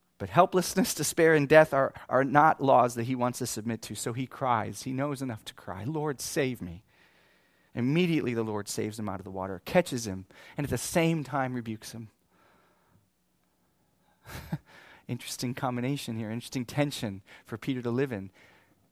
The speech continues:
Saving mercy, salvation, and rebuke, all at the mo-, same moment. "Oh, you of little faith, why did you doubt?"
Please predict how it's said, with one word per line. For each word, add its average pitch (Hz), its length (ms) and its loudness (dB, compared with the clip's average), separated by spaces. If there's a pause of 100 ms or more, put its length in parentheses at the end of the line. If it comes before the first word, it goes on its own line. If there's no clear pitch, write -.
(680)
Saving 151 480 0
mercy, 139 360 -6
salvation, 123 640 -4
and 113 100 -6
rebuke, 104 520 -8 (340)
all 123 240 2
at 107 120 -8
the 117 60 -10
mo-, 120 240 -4
same 107 340 -4
moment. 110 380 -6
"Oh, 139 140 -10
you 160 220 -6
of 135 120 -8
little 123 160 -6
faith, 143 400 0
why 151 220 2
did 170 180 -4
you 170 100 -8
doubt?" 143 400 2